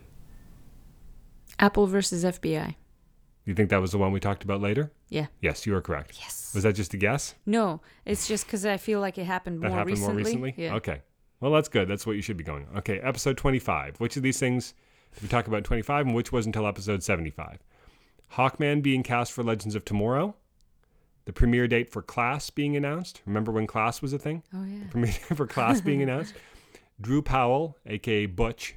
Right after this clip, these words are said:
Speaker 2: being promoted to regular on Gotham. Or, uh, the, or a long discussion of the Brian Azzarello, Cliff Chiang run on Wonder Woman.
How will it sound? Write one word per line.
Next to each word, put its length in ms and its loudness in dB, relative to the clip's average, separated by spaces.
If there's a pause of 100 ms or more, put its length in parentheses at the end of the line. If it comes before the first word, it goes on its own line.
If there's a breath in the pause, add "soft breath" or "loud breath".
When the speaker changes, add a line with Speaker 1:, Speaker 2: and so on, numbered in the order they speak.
(100)
Speaker 2:
being 160 -2
promoted 360 0
to 80 -2
regular 440 2
on 160 0
Gotham. 460 -2 (1000)
Or, 400 6
uh, 140 -8
the, 300 -2
or 280 0
a 260 -2
long 380 0
discussion 580 -2
of 240 -4
the 120 -2
Brian 280 0
Azzarello, 600 0
Cliff 220 -8
Chiang 300 0
run 240 2
on 140 0
Wonder 240 2
Woman. 280 -6